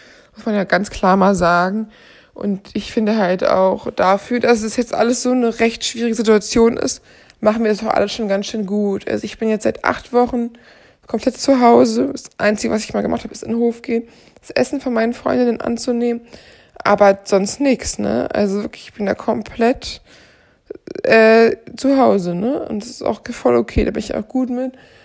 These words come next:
Und ich weiß auch nicht, also ich finde jetzt nicht so, dass es so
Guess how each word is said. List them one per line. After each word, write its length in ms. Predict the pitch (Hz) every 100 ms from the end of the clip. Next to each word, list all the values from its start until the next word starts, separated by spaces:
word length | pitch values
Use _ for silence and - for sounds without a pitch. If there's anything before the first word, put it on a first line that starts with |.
| _
Und 200 | - 220
ich 180 | 220 -
weiß 240 | 214 220 -
auch 180 | -
nicht, 460 | 226 226 226 - -
also 180 | 220 208
ich 160 | 208
finde 180 | - 214
jetzt 100 | 196
nicht 160 | 220 -
so, 80 | 185
dass 120 | -
es 140 | -
so 360 | - 185 180